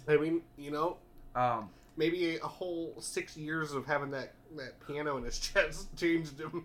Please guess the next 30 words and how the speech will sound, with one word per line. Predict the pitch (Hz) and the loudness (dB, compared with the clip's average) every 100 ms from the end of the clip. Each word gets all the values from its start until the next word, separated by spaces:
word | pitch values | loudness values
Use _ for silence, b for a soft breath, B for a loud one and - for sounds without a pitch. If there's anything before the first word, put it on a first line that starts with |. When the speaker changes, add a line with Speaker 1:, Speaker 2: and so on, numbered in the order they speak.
| - | -8
Speaker 2:
So | - 143 135 | 4 6 6
he | 165 180 | 4 0
gets | 170 135 | -2 -4
big | 110 156 131 | -4 -6 -4
chained | - 147 143 123 | -2 -2 -2 -2
up | 123 - | -4 -6
to | 120 | -6
the | 107 107 | -4 -4
mothership. | 117 113 104 - 110 - - - - - 131 | -6 -6 -8 -8 -8 -8 -18 -20 -20 -20 -8
Speaker 1:
Yeah. | 139 135 131 - - - - - 170 | -4 -2 -4 -8 -20 -20 -20 -16 -2
Big | 160 170 | 2 2
Daddy | 160 156 156 139 131 - 165 | 2 2 2 -2 -4 -4 -4
sends | - 160 151 | 0 0 0
the | 135 | -4
big | 139 147 - | -4 -6 -8
chain | - 123 | -6 0
Speaker 2:
Yeah. | 123 113 107 | 2 4 2
Speaker 1:
down. | 131 123 - - - - - | 0 -6 -10 -20 -20 -20 2
They | 170 | 6
love | 190 208 175 | 8 8 6
their | 151 | -2
chains, | - 160 151 135 | -2 -2 -2 -4
though, | 123 | -10
Cinnabons. | 123 131 120 117 117 | -8 -8 -6 -6 4
Speaker 2:
Oh, | 139 110 101 | 6 6 4
that's, | 110 147 | 0 0
like, | 113 | 0
their | 110 | 0
main | 101 104 98 98 | -2 -8 -10 -10
weapon. | 95 - 90 | -10 -10 -12